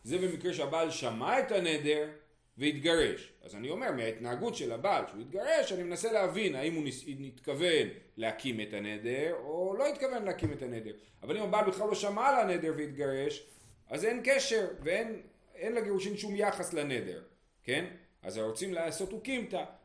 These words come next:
ולהגיד, המשנה שאמרה שהתגרשה והארוס האחרון,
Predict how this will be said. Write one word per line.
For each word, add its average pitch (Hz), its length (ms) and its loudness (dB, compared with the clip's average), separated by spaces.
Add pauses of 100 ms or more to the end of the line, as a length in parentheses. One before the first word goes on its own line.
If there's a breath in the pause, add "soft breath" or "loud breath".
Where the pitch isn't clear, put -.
ולהגיד, 151 340 2
המשנה 143 640 -2 (200)
שאמרה 147 640 0 (160)
שהתגרשה 131 1600 0 (220)
והארוס 143 460 0
האחרון, 127 580 -2